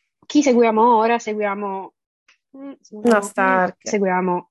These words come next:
Speaker 1: esatto.
Speaker 2: Eh, cioè, nel senso, comunque, ehm, come dire, va a dare legittimità alla, eh, alla fazione Stark nella
Speaker 1: Alla fazione
Speaker 2: guerra
Speaker 1: Stark.
Speaker 2: contro i Lannister, nel senso
Speaker 1: Esatto.
Speaker 2: che ovviamente i Lannister,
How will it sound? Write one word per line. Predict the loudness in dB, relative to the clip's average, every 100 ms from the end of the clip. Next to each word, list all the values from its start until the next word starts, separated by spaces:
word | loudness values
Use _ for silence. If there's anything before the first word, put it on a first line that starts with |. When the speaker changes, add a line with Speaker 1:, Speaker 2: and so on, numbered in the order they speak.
| -20
Speaker 1:
esatto. | -18 -18 -10
Speaker 2:
Eh, | 0 2 2 -2
cioè, | -2 0
nel | 0
senso, | 0
comunque, | 2 2 4 4 4 2
ehm, | 2 4 4 0 -6 -12
come | -8 -6
dire, | -2 2 2
va | 2 0 0 -2 -2 -2
a |
dare | -2 -2 -2 -4
legittimità | -8 -14 _ -12 -6 -2 0 0 -4
alla, | -10 -12 -4 -2 -2 -6 _ _ _ _
eh, | -6 -4 -4 -6
alla | -4 -4
fazione | -6 -10 -8 -4 -4 -4
Stark | -4 0 2 2 -2 _
nella | -2 -2 -4 _ -4 0
Speaker 1:
Alla | 0 2
fazione |
Speaker 2:
guerra | 2 2 2
Speaker 1:
Stark. | 0 0
Speaker 2:
contro | 0 -4
i |
Lannister, | 0 -2 -2 -10 -12 -12 -12 _ _
nel | -10 -8
senso | -2 -2
Speaker 1:
Esatto. | -2 -4
Speaker 2:
che | -2
ovviamente | -2 -2 -8
i |
Lannister, | -8 -10 -12 -12 -12